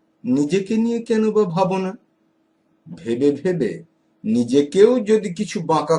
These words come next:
কথা বলো বিঁধে বিঁধে, যখনই হুকুম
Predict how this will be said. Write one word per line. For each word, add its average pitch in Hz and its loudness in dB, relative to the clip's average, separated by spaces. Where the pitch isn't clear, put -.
কথা 170 -2
বলো 131 4
বিঁধে 151 -2
বিঁধে, 165 -6
যখনই 226 2
হুকুম 226 0